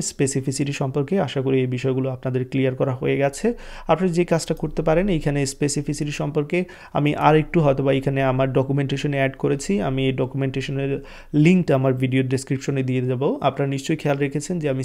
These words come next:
সিএসএস এর, আহ, ভিডিওগুলোতে এই লিঙ্কটা দিয়েছি, বা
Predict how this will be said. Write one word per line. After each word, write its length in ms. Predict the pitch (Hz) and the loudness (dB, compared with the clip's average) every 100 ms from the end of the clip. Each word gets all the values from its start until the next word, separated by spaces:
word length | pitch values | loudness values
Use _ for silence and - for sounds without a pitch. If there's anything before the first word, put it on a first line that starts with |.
| - | -4
সিএসএস 400 | 147 147 147 147 | 0 0 -2 -2
এর, 60 | 156 | -2
আহ, 540 | 147 - - - - 139 127 | -2 -12 -20 -2 2 4 2
ভিডিওগুলোতে 540 | 131 143 143 147 156 160 - 139 | 2 2 2 2 2 0 2 2
এই 80 | 139 151 | 2 2
লিঙ্কটা 280 | 143 139 147 135 | 0 2 0 2
দিয়েছি, 360 | 135 139 - 196 226 135 | 0 0 -2 -2 -2 0
বা 100 | 131 | 2